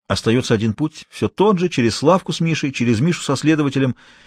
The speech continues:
и пусть с него возьмут подписку о невыезде. Одесса, Сухум, Батум, чудесно. А вот не могу, не имею права.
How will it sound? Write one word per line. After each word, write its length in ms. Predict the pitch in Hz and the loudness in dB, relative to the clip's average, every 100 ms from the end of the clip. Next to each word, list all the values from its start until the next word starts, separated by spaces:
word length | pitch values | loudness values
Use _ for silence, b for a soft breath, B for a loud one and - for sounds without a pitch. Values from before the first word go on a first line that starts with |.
| b b - | b b 0
и 120 | 165 | 0
пусть 400 | - 208 208 - | 2 2 2 4
с 60 | 160 | 4
него 260 | 160 185 | 6 6
возьмут 400 | 170 127 160 - | 6 6 4 4
подписку 440 | 151 - 208 - - | 2 2 -2 0 2
о 60 | |
невыезде. 560 | 165 143 120 95 87 101 _ _ _ _ _ _ _ _ _ _ | 4 4 2 0 -4 -12 _ _ _ _ _ _ _ _ _ _
Одесса, 680 | 98 87 151 233 226 - 170 | -4 0 4 4 2 -2 -6
Сухум, 580 | - 143 - 202 240 143 | -2 -2 0 0 0 2
Батум, 340 | 135 - 220 | 2 2 0
чудесно. 440 | 196 202 175 - 131 | 2 2 2 2 2
А 160 | 170 | 4
вот 180 | 240 277 | 4 2
не 140 | 285 285 | -2 4
могу, 440 | 285 262 254 254 | 4 6 4 4
не 180 | 226 226 | 6 4
имею 220 | 247 233 | 6 4
права. 400 | 214 220 202 180 | 4 2 2 -2